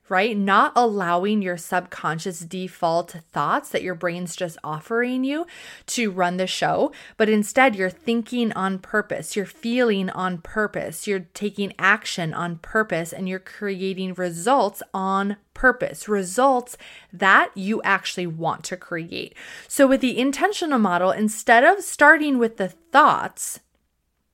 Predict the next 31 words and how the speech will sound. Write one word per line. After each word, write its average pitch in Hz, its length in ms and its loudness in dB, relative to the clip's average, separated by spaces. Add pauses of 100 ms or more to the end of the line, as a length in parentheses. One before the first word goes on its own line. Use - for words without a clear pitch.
(360)
you're 247 200 4
gonna 359 180 2
actually 339 300 4
start 196 440 4
with 190 160 -6
the 180 120 0
result. 160 800 -2 (400)
So 247 300 8
the 233 140 2
same 247 420 0
circumstance 254 840 -2
can 220 140 -2
apply 247 380 4
here, 196 360 -4
right? 190 240 2
If 196 100 0
you 208 160 -2
don't 269 180 0
like 185 260 0
that 185 200 2
result 165 460 -4
that 165 120 -6
you're 175 120 -10
creating 180 560 -6
of 160 100 -8
zero 170 360 -2
sales, 175 420 -2
zero 160 320 -4
clients, 208 640 0
whatever 170 320 0
else, - 480 -6